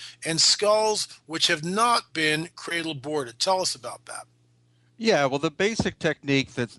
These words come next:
Speaker 2: that was used, um, in many places around the world, and on average about two thousand years ago, was that a newborn, uh, child, and always of the royal nobility, uh,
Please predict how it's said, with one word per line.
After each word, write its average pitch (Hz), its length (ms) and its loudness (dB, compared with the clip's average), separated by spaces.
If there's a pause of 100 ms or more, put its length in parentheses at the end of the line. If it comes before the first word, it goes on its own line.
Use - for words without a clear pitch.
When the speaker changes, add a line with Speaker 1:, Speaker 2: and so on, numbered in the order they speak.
Speaker 2:
that 123 180 -6
was 110 260 -10
used, 131 720 -4
um, 104 600 -2
in 120 180 -2
many 147 240 0
places 127 480 -2
around 110 300 -2
the 104 100 -6
world, 104 640 -2
and 107 380 -2
on 113 200 2
average 131 440 -2
about 110 280 -4
two 135 160 -4
thousand 117 420 -2
years 117 300 -2
ago, 90 300 -4 (1000)
was 131 300 0
that 127 240 2
a 135 100 2
newborn, 143 840 -2 (100)
uh, 113 200 2
child, 113 560 2
and 113 120 -4
always 147 460 -2
of 120 140 -4
the 123 80 -4
royal 123 580 -2 (120)
nobility, 113 760 0 (300)
uh, 110 240 0